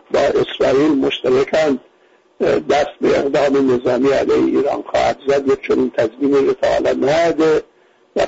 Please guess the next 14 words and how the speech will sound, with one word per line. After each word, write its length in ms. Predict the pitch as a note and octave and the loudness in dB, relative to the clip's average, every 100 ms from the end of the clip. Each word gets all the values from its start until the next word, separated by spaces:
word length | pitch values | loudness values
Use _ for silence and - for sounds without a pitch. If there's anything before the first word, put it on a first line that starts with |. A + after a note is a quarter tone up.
| - | -2
فکرم 340 | E3 - C#3+ | -2 0 0
نمی‌کنم 640 | D3+ D#3 - - C#3 D#4+ C3 | 0 0 -2 -2 -2 -2 0
بده، 380 | C3+ C#3 C#3 C3+ | 0 2 0 0
چون 320 | - C3+ C3 _ _ _ _ - F3+ - - | -2 -2 -2 _ _ _ _ -6 -4 -4 -2
سیاست 500 | - - - D#3 C#3+ C#3+ C#3+ C#3 C3+ | 0 0 -2 -4 -2 0 0 0 -2
کنونی 680 | - C3+ B2 B2+ C3+ C3+ B2+ - _ _ _ _ _ - | -2 0 0 2 2 0 -2 -4 _ _ _ _ _ -4
امریکا 480 | D3 C3+ B2+ - D3 C#3+ | -2 0 0 0 0 2
این 140 | C#3 | 2
استش 400 | C#3 - C#3+ C3 | 0 -2 -2 -2
که 300 | - C#3 C3 - _ _ _ _ - - | 0 0 0 -4 _ _ _ _ -8 -4
نفوذ 500 | - D#3 D3 C#3 C3 | -2 0 0 0 0
نظامیش 600 | B2+ A#2+ B2 B2 C#3 - | 0 0 0 0 0 0
رو 100 | B2+ | -2
توی 480 | - C3+ C3 B2+ | 0 0 2 0